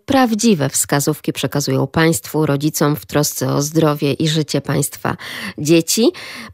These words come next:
Proszę powiedzieć jeszcze na koniec, pani Anno, bo tak przeglądając tę książkę na językach zwierząt, historyjki logopedyczne i na językach dzikich zwierząt,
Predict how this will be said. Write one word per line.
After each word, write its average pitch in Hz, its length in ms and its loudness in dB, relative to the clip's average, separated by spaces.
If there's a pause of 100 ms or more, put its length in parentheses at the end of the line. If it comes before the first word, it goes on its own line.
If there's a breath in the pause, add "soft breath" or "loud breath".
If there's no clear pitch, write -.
Proszę 240 260 2
powiedzieć 214 380 2
jeszcze 214 200 2
na 196 140 4
koniec, 202 360 2
pani 175 260 2
Anno, 180 540 4
bo 185 240 2
tak - 340 -4
przeglądając 180 880 2
tę 165 220 2
książkę 170 760 2
na 165 200 4
językach 180 680 2
zwierząt, 156 580 2
historyjki 165 560 -2
logopedyczne 165 760 2 (100)
i 269 120 6
na 185 160 2
językach 180 580 2
dzikich 180 500 0
zwierząt, 160 540 2